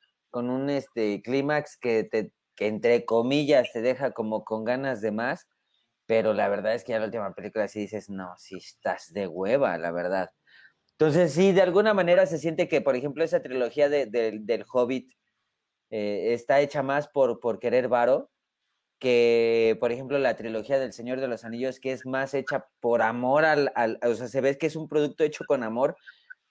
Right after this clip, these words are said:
al, al, a la historia y no al am-, el amor al dinero, que es como la presión que,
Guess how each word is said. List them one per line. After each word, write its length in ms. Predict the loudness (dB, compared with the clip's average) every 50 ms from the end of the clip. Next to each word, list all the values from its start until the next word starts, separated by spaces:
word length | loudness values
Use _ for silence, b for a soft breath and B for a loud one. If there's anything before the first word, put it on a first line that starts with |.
| _ _
al, 320 | 0 0 2 2 0 0 0
al, 240 | 2 2 2 0 0
a 140 | 0 0 0
la 600 | 2 0 0 -2 -2 -2 -2 -2 0 0 2 0
historia 640 | 0 -2 -2 0 2 2 4 4 4 4 4 2 0
y 160 | -2 -2 -2 -2
no 180 | 0 2 2
al 220 | 2 2 2 2 0
am-, 240 | 0 -2 -4 -6 -4 -4
el 180 | -2 -2 -2
amor 220 | -2 -2 0 2 2
al 120 | 0 0
dinero, 460 | -2 -4 -4 -2 -2 0 -2 -2 -2 -4
que 200 | -2 -2 -2 -2
es 100 | -4 -6
como 320 | _ -8 -6 -4 -2 0
la 160 | 0 0 -2 -2
presión 380 | -4 -8 -8 -8 -10 -10 -6
que, 180 | -4 -4 -4